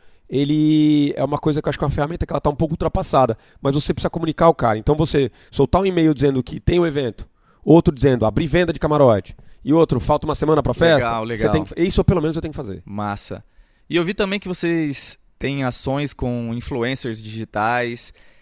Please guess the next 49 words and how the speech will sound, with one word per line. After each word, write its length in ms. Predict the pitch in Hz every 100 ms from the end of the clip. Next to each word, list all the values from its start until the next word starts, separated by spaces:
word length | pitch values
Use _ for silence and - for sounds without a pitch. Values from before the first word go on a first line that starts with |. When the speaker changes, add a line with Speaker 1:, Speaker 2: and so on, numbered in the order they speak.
| _ -
Speaker 2:
Eles 200 | 202 180
Speaker 1:
Sim. 140 | 127
Speaker 2:
trazem 400 | 190 269 208 160
resultado? 500 | 139 127 123 147 131
É 40 |
meio 140 | 123 131
polêmica 460 | 208 226 156 131
essa 100 | 123
pergunta, 460 | 117 113 101 95 98
hein? 120 | 107 139 -
Speaker 1:
Cara, 320 | - 165 151 - -
eu, 220 | 175 185 -
eu, 200 | 165 185 - -
eu 80 | 143
vou 120 | 185
te 80 | -
falar, 240 | 147 160
não 120 | 165
é 40 | 170
que 80 | 185
eu 40 |
tô 100 | 170 175
querendo 280 | - 160 151
fugir 480 | - - 156 120 143
da 100 | 143
pergunta, 420 | 160 123 131 139
não. 220 | 117 107 - - - _
Mas, 560 | - 127 127 131 - -
é, 500 | 139 127 123 120 113
se 280 | - - -
eu, 120 | 185 214 _ -
por 140 | 170
exemplo, 360 | 131 113 95 -
pegar 220 | - 123
os 200 | 151 127
números 320 | 127 180 180 143
do 120 | 147
ano 100 | 165
passado, 600 | - 175 - 135 123 110
até 100 | -
porque 140 | -
isso 100 | 123
tá 100 | -
no 80 | 127
projeto 540 | 127 131 110 104 120 117
do 140 | 107
rodeio, 420 | 98 90 95 90 - _ _ _ _ _
é, 440 | 117 110 110 107 107
ele, 300 | - 135 135